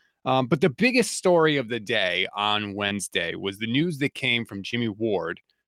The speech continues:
who was a guest on K M B R, who said that before, the day before the Niners played the Rams,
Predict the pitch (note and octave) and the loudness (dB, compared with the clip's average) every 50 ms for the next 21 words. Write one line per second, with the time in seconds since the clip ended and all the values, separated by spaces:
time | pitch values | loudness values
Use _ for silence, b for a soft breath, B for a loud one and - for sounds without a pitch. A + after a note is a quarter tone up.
0 | _ - A2+ G#2+ G#2 G#2 G#2 G2 G2 G#2+ G2+ A2+ A2+ A#2+ - - - B2 A2 G2+ | _ -10 -8 -4 0 0 0 0 0 -2 -2 0 0 0 0 0 -2 -2 -2 -2
1 | - - A2+ A2+ A2 A2 G#2+ G#2+ A2+ A2 G2+ F#2 F2 F2 F2 F#2 - A2+ A2 - | -2 -2 -2 0 0 0 0 0 2 2 2 0 0 -2 -4 -4 -4 -6 -6 -4
2 | - - - A#2 G#2 G2+ G2 G2+ G2 - A2 G#2+ - - - - D3 D#3 E3 F3 | -4 -2 0 0 0 0 0 -2 -4 -6 -6 -10 -10 -8 -2 0 2 4 6 6
3 | F3+ E3+ C3+ B2 G#2 C#3+ D#3 F#3 G3+ G3 D#3 - - E3 D#3+ C#3+ B2+ C3 C3 C3 | 6 4 4 2 2 4 4 4 4 2 2 4 4 6 6 6 4 2 2 2
4 | B2+ B2+ A#2 - _ - A#2 A2+ A2 G2+ G2 G2 G#2+ G2 E2+ D#2 D#2 E2 G2 - | 2 2 0 0 _ 0 0 0 0 0 -2 0 0 0 0 -2 -4 -6 -8 -10
5 | - | -12